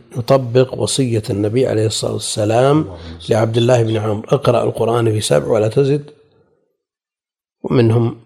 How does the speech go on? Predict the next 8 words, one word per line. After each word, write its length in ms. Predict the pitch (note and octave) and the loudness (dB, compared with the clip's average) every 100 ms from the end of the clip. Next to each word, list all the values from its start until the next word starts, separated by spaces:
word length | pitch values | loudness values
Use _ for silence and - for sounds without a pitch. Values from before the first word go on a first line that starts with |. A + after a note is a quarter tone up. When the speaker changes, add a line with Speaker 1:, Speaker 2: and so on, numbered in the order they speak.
| _ - | _ 0
Speaker 1:
من 140 | G#2+ | 0
السلف 380 | - C3 A#2+ G#2 | 0 0 0 2
من 140 | G#2 | 0
يزيد 440 | G#2+ G2+ A#2 A#2+ - | 0 2 0 -2 -2
فيقرأ 400 | G#2+ G#2+ A#2 G#2 | -4 0 0 0
القرآن 380 | G2+ G#2+ G#2+ | -2 -4 -4
في 120 | G#2+ G2+ | -4 -6
ثلاث، 580 | A2 G#2 A#2 A2 - | -4 0 0 -2 -8